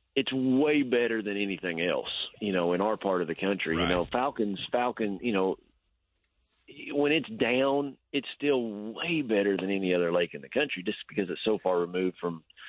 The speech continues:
Speaker 1: you know, big metropolitan areas, and, and it's just, it's got a pile of fish in it. You know, you don't, still, like, I think there was four ten pounders caught in the last two days I was out there, you know, and there's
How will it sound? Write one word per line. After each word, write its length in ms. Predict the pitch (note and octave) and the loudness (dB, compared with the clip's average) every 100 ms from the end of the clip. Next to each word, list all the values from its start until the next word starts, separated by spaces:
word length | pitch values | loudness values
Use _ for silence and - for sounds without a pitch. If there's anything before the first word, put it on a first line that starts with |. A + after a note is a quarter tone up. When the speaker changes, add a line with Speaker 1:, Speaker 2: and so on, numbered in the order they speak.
| - - - | -16 -16 -2
Speaker 1:
you 60 | B2 | 0
know, 100 | F#2 | 2
big 200 | E2+ G2+ | 2 2
metropolitan 640 | F#2+ F#2 - F2 E2+ E2 | 2 0 0 0 0 0
areas, 480 | E2 E2 E2 E2+ E2 | 0 2 2 2 0
and, 280 | E2 D#2 D2+ | -2 -4 -6
and 160 | D#2 D#2 | -4 -4
it's 120 | D2+ | -2
just, 160 | E2+ - - | -4 -6 -12
it's 160 | E2 - | -12 -6
got 180 | D2 B1+ | -2 -2
a 80 | - - - - | -4 -4 -4 0
pile 300 | D#2+ C2+ B1+ | 0 0 0
of 60 | - | 0
fish 160 | - - | 2 2
in 100 | D#2+ | 0
it. 60 | D#2+ | 0
You 60 | |
know, 80 | F2 | 2
you 120 | F2+ | 2
don't, 220 | G2 G2+ - - - - - - - _ _ - - | 2 0 -4 -14 -14 -12 -12 -14 -18 _ _ -6 0
still, 200 | G#4 D3 | 2 2
like, 220 | A#2 A2 - E4+ | 0 -2 -10 -8
I 80 | - | -2
think 140 | D#3 D#3 | 0 2
there 100 | C3 | 2
was 80 | A#2+ | 2
four 200 | - C#3 | 2 2
ten 260 | C3 C#3+ B2+ | 4 2 2
pounders 360 | B2+ C#3 C3+ B2 | 2 2 2 2
caught 180 | A#2+ C3 | 0 0
in 40 | |
the 80 | A2+ | 0
last 220 | A2+ A#2 - | 0 0 -2
two 100 | A#2+ | 2
days 260 | A#2+ B2 | 4 4
I 60 | A2+ | 2
was 160 | G#2+ G2+ | 2 2
out 220 | A2 A2 | 2 2
there, 140 | A2 | 0
you 100 | A#2 | 0
know, 220 | A2+ A2 G#2+ | 2 2 0
and 120 | G2+ | -4
there's 140 | F#2 | -12